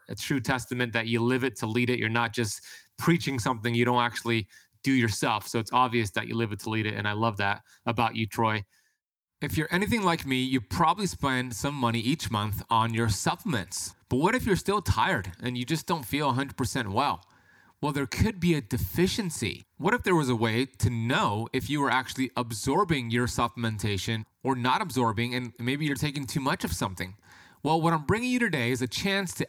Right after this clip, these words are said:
accurately test all of that. In this case, I'm talking about upgraded formulas, upgraded hair test kit, and consultation.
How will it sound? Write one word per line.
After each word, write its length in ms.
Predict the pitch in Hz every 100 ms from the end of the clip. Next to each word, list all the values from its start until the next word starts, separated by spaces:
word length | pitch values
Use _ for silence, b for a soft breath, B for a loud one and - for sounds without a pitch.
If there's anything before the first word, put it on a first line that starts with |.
| -
accurately 460 | 135 165 185 180
test 420 | 175 - 135 120 - _ -
all 240 | 127 170
of 100 | 135
that. 320 | 98 87 69 - _ _ -
In 120 | 135
this 200 | 233 -
case, 380 | 147 117 113 - -
I'm 180 | 185
talking 360 | 220 190 170 143
about 260 | 123 113 - -
upgraded 500 | 175 - 185 185 170
formulas, 680 | - 131 120 113 113 117 - b b b _
upgraded 600 | - 180 - 135 117 120 110 b b
hair 340 | - 165 185 175
test 520 | - - 185 - -
kit, 300 | 127 107 - - _
and 260 | 156 196 180
consultation. 920 | 165 165 165 170 - 107 98 110 107